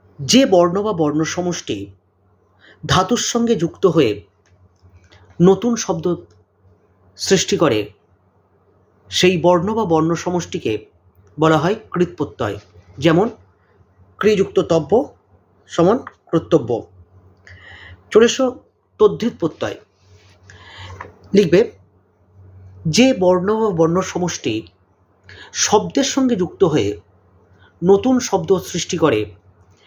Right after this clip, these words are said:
সেই বর্ণ বা বর্ণ সমষ্টিকে বলা হয় তদ্ধিত প্রত্যয়। যেমন হাত যুক্ত আ সমান হাতা। এবার লিখবে,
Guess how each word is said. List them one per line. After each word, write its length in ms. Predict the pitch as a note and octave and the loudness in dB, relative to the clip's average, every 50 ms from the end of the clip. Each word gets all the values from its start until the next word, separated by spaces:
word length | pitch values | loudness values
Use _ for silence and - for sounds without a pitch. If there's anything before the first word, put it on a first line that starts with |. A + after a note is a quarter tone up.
| _ _ - | _ _ -12
সেই 300 | - - - F#3+ F#3+ D#3+ | -6 -4 -2 -2 0 0
বর্ণ 340 | D#3 F3+ F3+ F3 E3 G#3+ A3+ | 2 2 2 2 0 -2 -4
বা 100 | A#3 G#3+ | -4 -2
বর্ণ 320 | F3 E3+ D#3 D#3 D#3 E3+ | -2 -2 -2 -2 -2 -6
সমষ্টিকে 720 | E3 - F#3+ F#3 F3 - - F#3 F3 - B2+ G#2+ F#2+ F#2+ - _ _ _ _ - | -6 -6 -8 -8 -8 -8 -8 -10 -4 -4 -4 -4 -4 -10 -16 _ _ _ _ -2
বলা 180 | D3 D#3+ D#3+ E3 | 0 2 2 2
হয় 160 | D3+ F3 G#3+ A3 - - | 2 0 -2 -4 -4 -2
তদ্ধিত 420 | F#3+ F3+ D#3+ C3+ C3+ F3+ G#3 - | -2 -2 -2 -4 -6 -8 -8 -6
প্রত্যয়। 420 | - E3 C#3 - - B2 G#2+ F#2 F#2 - _ _ _ _ - - - - _ - | -4 -6 -6 -4 -4 -6 -6 -6 -6 -12 _ _ _ _ -20 -20 -20 -20 _ -10
যেমন 440 | C#3+ C#3 G3 G3+ F#3 D3 A#2 G2+ F2+ - _ _ _ _ _ _ _ _ _ - | -2 0 0 2 2 0 -2 -4 -8 -16 _ _ _ _ _ _ _ _ _ -10
হাত 340 | - - F3+ G3 G3+ - | -2 0 0 0 0 -2
যুক্ত 280 | D#3+ D#3 F3+ - - - | -6 -6 -6 -6 -2 0
আ 220 | F3 D#3+ F3+ B3 D4+ - _ _ _ _ _ | 0 2 2 0 -2 -8 _ _ _ _ _
সমান 320 | - - - D#3+ E3+ G3+ A3 - | -12 -4 -2 0 0 0 -2 -6
হাতা। 460 | - - - - G#2+ G2 F#2+ - _ _ - - _ - _ _ - _ _ _ - _ - _ _ _ _ - - - _ - - - - - - - - - - - - - - - - - - - - - - - - - | -6 -8 -6 -6 -6 -8 -8 -12 _ _ -20 -20 _ -20 _ _ -20 _ _ _ -20 _ -20 _ _ _ _ -20 -20 -20 _ -20 -20 -20 -18 -16 -16 -16 -16 -16 -16 -16 -16 -18 -18 -18 -18 -18 -20 -20 -20 -20 -20 -14 -4 0
এবার 200 | - G#3 A#3+ C4 | 2 2 4 2
লিখবে, 440 | A#3+ A#3 G3 C#3 D3 C#3 C3+ G2+ G2+ | 0 0 -4 -2 -2 -2 -2 -4 -8